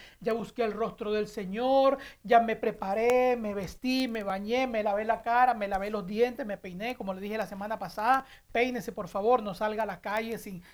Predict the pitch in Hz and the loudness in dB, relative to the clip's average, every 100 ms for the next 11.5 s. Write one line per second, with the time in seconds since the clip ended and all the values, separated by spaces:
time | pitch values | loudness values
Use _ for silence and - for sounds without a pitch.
0 | _ - 214 180 196 196 233 - 185 - | _ -8 -8 -6 -6 -4 -4 -4 -4 2
1 | 247 220 185 196 185 185 208 208 175 226 | 2 0 -6 -8 -10 -4 -6 -6 -10 -12
2 | - - - 220 202 208 220 214 208 208 | -12 -20 -10 -8 -2 4 4 4 0 2
3 | 220 202 196 196 - 185 226 - _ 196 | 0 0 -2 -4 -2 -2 -2 -6 _ -2
4 | 214 233 233 185 208 190 180 170 160 - | 2 2 0 -2 -4 -6 -8 -10 -12 -18
5 | _ _ _ - - - - _ _ _ | _ _ _ -20 -20 -20 -20 _ _ _
6 | _ 285 233 220 220 220 208 196 185 170 | _ 0 4 6 6 4 4 0 -4 -8
7 | _ _ _ _ _ _ _ 262 254 254 | _ _ _ _ _ _ _ 4 6 8
8 | 311 302 269 - _ _ 277 254 160 - | 6 4 -2 -12 _ _ 0 0 -2 -12
9 | _ - 262 285 277 269 269 285 311 311 | _ 2 4 6 4 0 2 2 2 2
10 | 311 311 208 226 269 277 254 - 269 294 | 0 0 -2 -2 0 0 0 0 2 2
11 | 277 285 285 277 | 0 -2 -2 -4